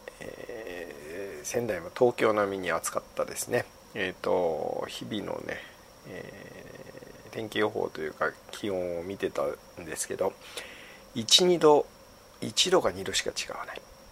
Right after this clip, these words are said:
えー、場合によっては東京の方が、世田谷の方が、えー、涼しいっていうことさえありました。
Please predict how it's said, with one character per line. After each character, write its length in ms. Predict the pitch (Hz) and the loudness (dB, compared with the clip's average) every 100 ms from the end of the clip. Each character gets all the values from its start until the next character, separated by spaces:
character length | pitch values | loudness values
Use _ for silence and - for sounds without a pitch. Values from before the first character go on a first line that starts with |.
| - - | -16 -8
え 360 | 95 92 82 80 | -6 -6 -8 -2
ー、 60 | |
場 120 | 123 | 0
合 120 | 143 143 | 2 0
に 120 | 135 | 2
よ 100 | 127 | 0
っ 20 | |
て 260 | - - 117 | -2 -2 0
は 140 | 85 - | 0 4
東 180 | 127 | 4
京 160 | 123 117 | 4 2
の 120 | 107 | 0
方 140 | 98 104 | -2 -6
が、 120 | - | -4
世 120 | 117 | 2
田 120 | 110 | 6
谷 180 | 113 107 | 6 6
の 60 | 98 | 0
方 140 | 104 | -8
が、 200 | - - - - - - - - - - | -8 -10 -6 -6 -6 -12 -20 -20 -18 -12
え 320 | 98 95 92 92 95 95 - - - - - | -10 -10 -12 -14 -16 -16 -16 -18 -20 -18 -10
ー、 220 | - 113 | -4 2
涼 60 | |
し 220 | 135 - 123 | 6 6 4
い 20 | |
っ 20 | - - - - - | -2 -20 -20 -20 -18
て 120 | - 113 | -10 -4
い 120 | 117 | 0
う 260 | 117 117 110 | 0 0 -4
こ 140 | - | -4
と 140 | 110 123 | 2 2
さ 220 | - 143 | 4 4
え 180 | 139 - - | 4 2 -8
あ 60 | - | -12
り 100 | 92 | -8
ま 140 | 92 | -6
し 120 | - - | -6 0
た。 180 | - | 0